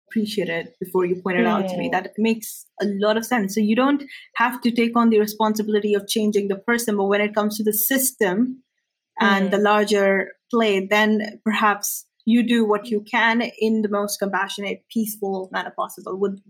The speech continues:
Speaker 1: is it okay if I say
Speaker 2: Yeah.
Speaker 1: that?
Speaker 2: Yeah, especially if
Speaker 1: Okay.
Speaker 2: he's creating an environment where, like, other people are not, are not able to show up as,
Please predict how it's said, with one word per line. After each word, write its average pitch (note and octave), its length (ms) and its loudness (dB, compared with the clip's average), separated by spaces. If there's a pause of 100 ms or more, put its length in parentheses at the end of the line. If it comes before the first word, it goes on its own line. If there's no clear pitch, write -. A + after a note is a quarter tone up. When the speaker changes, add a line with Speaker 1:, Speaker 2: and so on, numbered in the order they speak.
(300)
Speaker 1:
is G#3+ 140 0
it G#3+ 80 6
okay G#3 200 2
if C4+ 160 2
I A3+ 140 2
say F#3 60 2
Speaker 2:
Yeah. F3 80 -2
Speaker 1:
that? - 160 -4 (680)
Speaker 2:
Yeah, E4 220 2
especially F4 420 -2
if D4 100 -2
Speaker 1:
Okay. D4 160 -4
Speaker 2:
he's C4 320 -6
creating B3 400 0
an A3+ 80 0
environment F3+ 720 -2
where, F#3 140 0
like, E3+ 240 -2 (140)
other F#3+ 220 0
people E3 720 -4 (640)
are F#3+ 120 0
not, E3+ 460 -2 (480)
are A3 80 2
not A3+ 240 0
able G3+ 240 0
to G3+ 120 -10
show G3 280 0
up F#3 120 -4
as, F3+ 100 -4